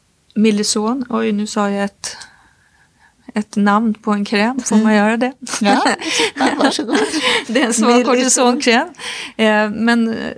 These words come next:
Speaker 1: använda den morgon och kväll runt munnen. Och sen är det skydds-, alltså skyddskräm dagtid, att man hittar någon, någon fetare kräm att ha på läpparna och gärna runt omkring. Eh, flera gånger varje dag.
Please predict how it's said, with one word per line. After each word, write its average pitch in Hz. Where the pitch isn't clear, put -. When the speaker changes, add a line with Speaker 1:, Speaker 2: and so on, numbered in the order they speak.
Speaker 1:
använda 214
den 202
morgon 202
och 202
kväll 202
runt 202
munnen. 196
Och 214
sen 214
är 190
det 190
skydds-, -
alltså 196
skyddskräm 202
dagtid, 190
att 196
man 185
hittar 196
någon, 185
någon 190
fetare 185
kräm 180
att 180
ha 180
på -
läpparna -
och -
gärna -
runt -
omkring. 190
Eh, 180
flera 208
gånger 185
varje 185
dag. 190